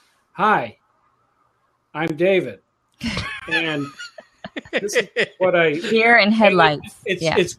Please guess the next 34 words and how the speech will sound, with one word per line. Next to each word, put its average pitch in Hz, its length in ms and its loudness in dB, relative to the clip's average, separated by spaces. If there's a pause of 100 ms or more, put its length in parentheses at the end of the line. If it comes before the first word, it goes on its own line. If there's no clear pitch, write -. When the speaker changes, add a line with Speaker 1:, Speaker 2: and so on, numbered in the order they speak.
Speaker 1:
really, 214 280 6
really 175 220 4
bad. 170 360 2
You 170 80 -2
gotta 175 220 2
get 170 160 -2
comfortable 165 540 -2
and 143 100 -6
have 143 180 -8
a 143 40 -10
conversation 151 720 -6
with 135 160 -10
the 139 60 -18
camera, 180 320 -6
and 131 80 -8
it's 120 180 -18
really 175 280 0
difficult. 156 420 -6
So 147 120 -6
I 202 100 2
went 214 160 0
on 135 120 -4
Fiverr 180 600 -4 (460)
Speaker 2:
Mm. 185 340 -6 (100)
Speaker 1:
and, 156 220 -10
and 156 120 -12
I 147 100 -4
whored 185 380 0
myself 143 500 -6
out, 156 280 -4 (100)
and 147 120 -8
I 151 100 -6
did, 143 240 -8
like, 143 260 -6